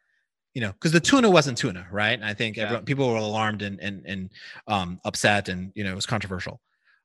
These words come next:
Speaker 1: But I never had the tuna. I was never fucking with the tuna. I would have, like, a turkey sandwich or maybe, like, a tur-, uh, you know, Italian sandwich, like, B-, B M T or whatever. Like, I'd go there and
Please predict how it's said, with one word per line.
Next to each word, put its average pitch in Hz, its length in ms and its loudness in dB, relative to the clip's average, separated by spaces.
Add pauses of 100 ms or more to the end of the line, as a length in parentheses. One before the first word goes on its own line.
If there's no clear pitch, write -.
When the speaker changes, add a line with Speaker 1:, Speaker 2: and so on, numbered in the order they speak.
(300)
Speaker 1:
But 185 140 6
I 196 100 4
never 226 180 6
had 143 240 6
the 101 60 -8
tuna. - 400 -6
I 139 80 4
was 160 140 6
never 156 320 6
fucking 107 180 2
with 87 80 -10
the 104 80 -16
tuna. - 240 -8
I 107 160 -2
would 110 160 -2
have, 113 160 4
like, 95 260 -6
a 120 60 -4
turkey 170 240 4
sandwich 143 340 4
or 107 60 2
maybe, 117 220 0
like, 107 160 2
a 104 40 -6
tur-, - 240 0
uh, 110 140 -2 (340)
you 120 80 -4
know, 104 60 -2
Italian 135 480 2
sandwich, 120 460 4
like, 98 160 -2
B-, 127 300 4
B 123 200 2
M 117 140 0
T 131 260 4
or 135 60 4
whatever. 131 360 6
Like, 113 160 4
I'd 101 140 -2
go 110 140 2
there 110 420 6
and 101 160 -2